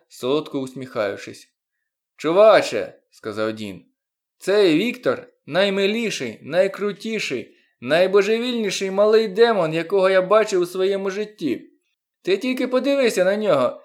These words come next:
як він круто повільно йде. Тут не треба поспішати».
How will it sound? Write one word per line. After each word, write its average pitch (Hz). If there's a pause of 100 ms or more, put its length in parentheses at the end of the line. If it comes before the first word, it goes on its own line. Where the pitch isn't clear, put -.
(160)
як 180
він 196
круто 220
повільно 220
йде. 156 (540)
Тут 247
не 180
треба 175
поспішати». 127